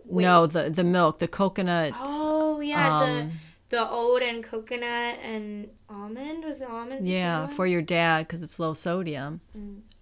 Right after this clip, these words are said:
Speaker 2: Normally, I would never have bought that, I don't think.
Speaker 1: <laughs>
Speaker 2: But, <laughs>
Speaker 1: Just join.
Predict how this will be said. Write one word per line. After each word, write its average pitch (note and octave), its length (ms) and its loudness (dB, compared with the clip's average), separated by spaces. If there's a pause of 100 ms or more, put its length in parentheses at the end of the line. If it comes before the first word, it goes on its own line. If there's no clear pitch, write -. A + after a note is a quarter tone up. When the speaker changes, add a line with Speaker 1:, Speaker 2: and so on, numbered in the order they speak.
Speaker 2:
Normally, F3+ 420 2
I E3 60 4
would D#3 180 0
never D3 260 -6
have B2+ 120 -8
bought C#3 240 -10
that, C#3 200 -10
I D3 60 -10
don't D3+ 180 -12
think. E3 340 -12 (200)
Speaker 1:
<laughs> - 40 -20 (880)
Speaker 2:
But, E3 180 6
<laughs> - 20 6
Speaker 1:
Just A#3 360 2
join. C4 420 2